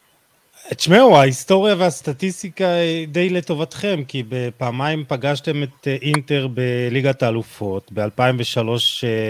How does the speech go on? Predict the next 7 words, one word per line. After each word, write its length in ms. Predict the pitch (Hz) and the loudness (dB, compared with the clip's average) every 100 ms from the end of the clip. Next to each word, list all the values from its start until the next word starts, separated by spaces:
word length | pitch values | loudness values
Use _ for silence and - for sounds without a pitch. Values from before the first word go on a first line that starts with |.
| 107 104 104 104 104 101 101 95 | -4 -4 -6 -6 -6 -8 -10 -8
בחצי, 800 | 98 - 135 127 - 139 123 117 107 - - - - - | -6 -2 0 0 0 0 2 2 -2 -10 -18 -18 -18 -6
אה, 320 | 110 110 110 110 | -2 0 0 2
עליתם 360 | 127 131 120 | 2 2 0
ב-, 160 | 117 110 | 0 0
בזכות, 440 | 110 - 120 - 120 | -2 -4 -6 -2 -2
אה, 160 | 113 | 0
שערי 360 | - 113 104 | 0 0 0